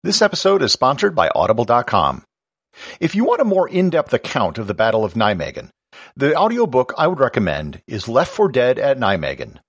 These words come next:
the true story of an American paratrooper in World War Two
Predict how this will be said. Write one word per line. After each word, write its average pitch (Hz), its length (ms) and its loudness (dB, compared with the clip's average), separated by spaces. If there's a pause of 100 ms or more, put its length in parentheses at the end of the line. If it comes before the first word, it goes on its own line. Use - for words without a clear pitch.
the 107 60 -8
true 107 200 -4
story 143 420 2
of 104 140 -4
an 95 80 -4
American 143 400 0
paratrooper 110 640 0
in 90 140 -2
World 123 200 0
War 135 220 0
Two 80 380 -6